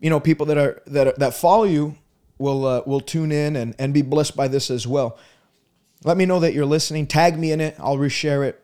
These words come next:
And, um, thanks for doing that. Second Corinthians chapter twelve. Listen to this.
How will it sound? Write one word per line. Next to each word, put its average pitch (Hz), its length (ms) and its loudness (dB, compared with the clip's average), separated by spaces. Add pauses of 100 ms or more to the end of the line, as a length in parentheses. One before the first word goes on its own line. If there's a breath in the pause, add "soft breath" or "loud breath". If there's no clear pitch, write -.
(200)
And, 127 280 -4
um, 113 400 -2 (480)
thanks 151 200 0
for 143 120 -6
doing 151 260 2
that. 120 180 -4
Second 202 300 4
Corinthians 180 420 0
chapter 165 300 2
twelve. 170 300 2
Listen 180 240 2
to 160 80 -4
this. 156 240 2